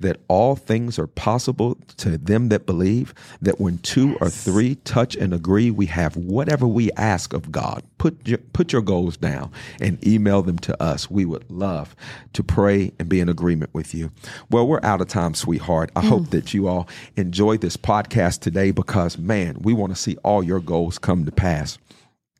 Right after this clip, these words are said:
Speaker 1: If you're new to our podcast and you're on YouTube, make sure that you hit the subscribe button so that you can be the first to get new content when it's released. We release a new show every Thursday at three P M Eastern Standard Time,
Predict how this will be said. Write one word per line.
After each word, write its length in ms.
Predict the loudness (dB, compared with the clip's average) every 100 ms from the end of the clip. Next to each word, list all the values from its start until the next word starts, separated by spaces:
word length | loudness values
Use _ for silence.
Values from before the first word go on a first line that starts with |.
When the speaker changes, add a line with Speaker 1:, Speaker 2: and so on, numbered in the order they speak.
| _ _ -8 -2
Speaker 1:
If 160 | 0
you're 120 | 2
new 240 | 2 2 0
to 180 | 2 2
our 140 | 2
podcast 720 | 0 0 0 -2 -6 -6 -12 -14 -20 -12
and 100 | -2
you're 140 | 2 4
on 160 | 4 2
YouTube, 460 | 2 0 -2 0
make 180 | -2 -4
sure 220 | -2 -2
that 100 | 0
you 100 | -2
hit 200 | 0 -2
the 80 | -2
subscribe 520 | -6 -4 0 2 2
button 220 | 0 -2
so 140 | -4 -6
that 160 | -2
you 100 | -2
can 120 | 0 0
be 100 | -2
the 80 |
first 400 | -2 0 0 -2 -10 -18 -18 -4
to 80 | 0
get 220 | 2 2
new 120 | 0
content 560 | -2 -2 -2 0 -2 -2
when 160 | 0 -2
it's 180 | -2 -2
released. 520 | 0 0 -2 -8 -16 -20 -6
We 140 | 0 2
release 340 | 4 2 0
a 60 | 0
new 160 | 0
show 340 | 0 0 0 2 0
every 240 | 0 0
Thursday 640 | 0 2 2 0 -4 -8 -4
at 140 | -4 -4
three 320 | -4 0 0
P 280 | -2 -2 -2
M 220 | -4 -6 -2
Eastern 420 | 0 0 -4 -8
Standard 500 | -6 0 0 0 -2
Time, 380 | -4 -2 -2